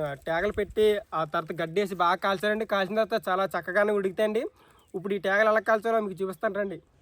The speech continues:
చాలామంది ఈ పచ్చి తేగలని అడిగారండి. అడిగిన తర్వాత మాకు వచ్చిన ఆర్డర్లకి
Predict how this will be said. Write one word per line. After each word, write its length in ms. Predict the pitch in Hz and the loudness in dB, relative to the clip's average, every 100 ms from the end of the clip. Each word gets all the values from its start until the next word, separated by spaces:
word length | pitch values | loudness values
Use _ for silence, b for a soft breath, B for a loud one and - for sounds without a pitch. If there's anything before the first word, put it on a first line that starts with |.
| _ - - - - | _ -20 -16 -14 -4
చాలామంది 720 | 185 226 254 262 262 269 262 | 2 4 4 0 0 4 6
ఈ 220 | 247 220 208 | 4 2 -2
పచ్చి 280 | 190 175 | -2 -2
తేగలని 460 | 185 240 240 247 247 | 4 4 6 2 4
అడిగారండి. 600 | 220 196 196 226 233 247 | 6 6 4 2 2 2
అడిగిన 360 | 240 208 233 240 | 2 2 0 2
తర్వాత 720 | 226 233 233 233 233 226 220 | 4 6 4 4 4 6 4
మాకు 280 | 202 196 190 | 0 -2 -2
వచ్చిన 220 | 160 220 | -6 0
ఆర్డర్లకి 680 | 208 196 214 208 214 214 208 | 2 2 0 -2 0 0 0